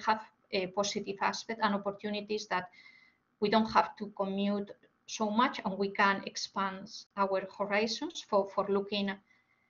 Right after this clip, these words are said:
for new job opportunities and opportunities for career progression. Um, sorry, um, the progression routes, which is what I just wanted to, to mention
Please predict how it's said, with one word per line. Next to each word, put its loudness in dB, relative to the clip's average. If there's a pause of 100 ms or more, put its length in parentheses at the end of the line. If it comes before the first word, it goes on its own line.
(200)
for 4
new 0
job 4
opportunities 2
and -2
opportunities 0
for -2
career -2 (100)
progression. -4 (2000)
Um, 2 (1200)
sorry, 2
um, 2
the 2
progression 2
routes, -6
which -6
is -4
what -2
I -2 (520)
just 0
wanted -2 (160)
to, -4 (140)
to -6
mention -4